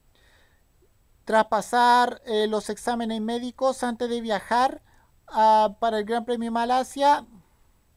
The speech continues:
eh,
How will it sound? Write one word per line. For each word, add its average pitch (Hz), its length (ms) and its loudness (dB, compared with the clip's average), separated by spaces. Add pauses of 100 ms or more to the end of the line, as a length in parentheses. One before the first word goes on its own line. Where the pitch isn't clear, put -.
(2250)
eh, 175 540 0